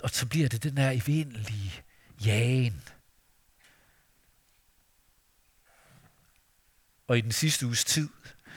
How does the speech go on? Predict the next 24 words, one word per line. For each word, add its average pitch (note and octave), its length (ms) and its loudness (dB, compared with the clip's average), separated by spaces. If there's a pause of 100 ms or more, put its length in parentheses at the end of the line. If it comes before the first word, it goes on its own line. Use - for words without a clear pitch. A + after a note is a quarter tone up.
(360)
har A#2 160 4
vi A2 100 4
som A2+ 220 0
land D3+ 280 8 (540)
gået C#3 480 2
igennem A2+ 500 0
sådan B2+ 260 -4
en A#2 40 -6
proces, - 760 -2 (1040)
hvor A#2 100 -2
vi G#2+ 120 2
er G#2+ 40 2
blevet A2 220 2
mindet B2 360 4
om, A#2 140 2
hvor A2+ 200 -2
hurtigt A#2+ 520 -2
et A2 180 -6
menneskeliv A#2 540 -4
kan - 200 -10 (260)
blive G#2 140 -6
taget F#2+ 240 -4
fra G2 220 -2
os. - 380 -8